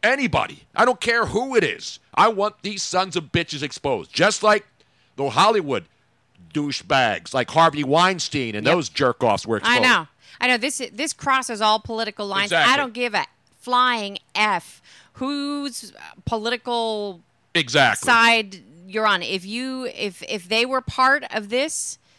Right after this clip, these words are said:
Speaker 1: They want, they need to be
Speaker 2: then
Speaker 1: brought forward.
Speaker 2: they need to be
Speaker 1: There are
Speaker 2: brought
Speaker 1: people
Speaker 2: forward
Speaker 1: playing,
Speaker 2: and
Speaker 1: "Oh,
Speaker 2: they need to be
Speaker 1: Clinton, uh, oh, Trump, oh."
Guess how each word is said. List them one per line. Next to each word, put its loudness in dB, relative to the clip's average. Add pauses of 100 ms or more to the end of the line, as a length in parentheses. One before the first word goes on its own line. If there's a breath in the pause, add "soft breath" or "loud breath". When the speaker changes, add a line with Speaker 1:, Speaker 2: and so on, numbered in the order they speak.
(120)
Speaker 1:
They 4
want, 0
they 4
need 0
to -4
be -6
Speaker 2:
then 2
Speaker 1:
brought 6
forward. 4
Speaker 2:
they 2
need -6
to -6
be -6
Speaker 1:
There 2
are 4
Speaker 2:
brought 2
Speaker 1:
people 0
Speaker 2:
forward 2
Speaker 1:
playing, 6
Speaker 2:
and 4
Speaker 1:
"Oh, 6
Speaker 2:
they 6
need 0
to -4
be 4
Speaker 1:
Clinton, 2
uh, 0
oh, 4
Trump, 0
oh." 4